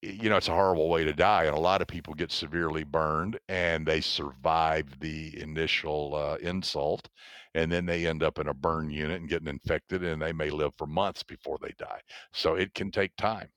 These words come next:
And remember, that's an interesting nuance. So someone is, you know, set on fire and the house fire and they're burned and all that. Uh, all right, so first of all, they have a suspect, and what do they charge him with? They charge him with arson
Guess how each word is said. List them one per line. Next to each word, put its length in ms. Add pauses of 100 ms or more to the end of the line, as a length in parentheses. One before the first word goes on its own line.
(280)
And 100
remember, 240
that's 220
an 100
interesting 540
nuance. 340
So 140
someone 480
is, 240
you 100
know, 80
set 240
on 160
fire 380
and 80
the 60
house 260
fire 360
and 100
they're 140
burned 360
and 80
all 220
that. 280 (440)
Uh, 260
all 120
right, 180
so 140
first 320
of 100
all, 220
they 140
have 220
a 60
suspect, 640
and 100
what 140
do 60
they 100
charge 380
him 100
with? 160
They 100
charge 360
him 100
with 120 (120)
arson 640